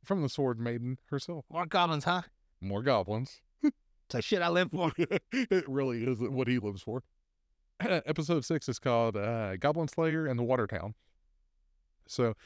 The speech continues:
Speaker 1: ten years ago, a group of heroes, includ-, including the Sword Maiden, slew the original Demon Lord. Currently,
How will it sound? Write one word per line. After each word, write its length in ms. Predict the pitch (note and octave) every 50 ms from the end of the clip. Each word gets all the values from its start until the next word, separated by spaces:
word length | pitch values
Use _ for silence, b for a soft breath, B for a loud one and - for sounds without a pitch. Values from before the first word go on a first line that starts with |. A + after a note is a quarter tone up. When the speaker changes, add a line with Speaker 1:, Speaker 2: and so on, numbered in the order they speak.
| B B B B
Speaker 1:
ten 160 | - G#3 A3+
years 180 | A#3 G#3 F#3 D#3+
ago, 300 | E3 B2+ A2+ G#2+ G#2+ G2+
a 80 | G#2 A#2+
group 220 | A#2 B2 D#3 D#3
of 100 | - D#3
heroes, 400 | D3+ C3 G#2 G2+ G2+ G2 G2 F#2+
includ-, 440 | - A#2+ A#2 - - C3 B2 B2+ A#2+
including 500 | - B2 B2 A2+ - - G#3 F#3 E3 C#3
the 60 | A#2+
Sword 280 | A2 - - C3+ B2 G2
Maiden, 400 | G2 F#2+ F#2 F#2 E2+ F#2 G2+ A2 _ b b b b b b b b
slew 360 | - - - - G3+ A#3+ A#3+
the 140 | F#3 F3 D3
original 380 | C3 B2+ C#3 C3+ C3 B2+ A#2
Demon 280 | A2+ A#2 C3 B2 G#2 F2+
Lord. 240 | E2 F2 F2+ F#2+ - _ _ _ _ _ _ _ _ _ _ _
Currently, 560 | - G#3+ A#3+ A3 C#3 A2 A2 G#2 G#2 A#2+